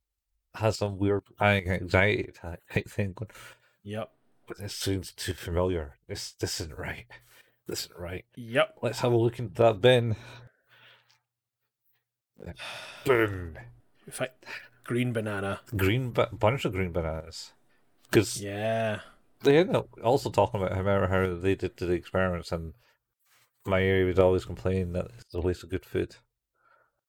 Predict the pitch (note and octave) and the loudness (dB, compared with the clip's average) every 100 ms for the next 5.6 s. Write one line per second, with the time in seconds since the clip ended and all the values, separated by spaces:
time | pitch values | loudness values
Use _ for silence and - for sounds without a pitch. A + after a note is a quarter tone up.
0 | _ _ _ C#3 G#2+ - G#2 F#2 F2 - | _ _ _ -14 -10 -8 -4 -4 -6 -8
1 | F2 F2+ F#2 _ _ _ _ _ _ _ | -8 -8 -10 _ _ _ _ _ _ _
2 | _ _ _ - - - _ _ _ _ | _ _ _ -20 -20 -20 _ _ _ _
3 | _ _ _ D#3 C3+ A#2 A2 C3 A#2 C#3 | _ _ _ 8 8 6 6 6 8 8
4 | B2 A2+ A2 A2+ G#2+ G#2+ G#2 G2+ G2+ G#2 | 10 10 8 4 4 4 4 2 -4 -4
5 | A2+ G#2+ A2+ - - - | -4 2 4 4 -2 -12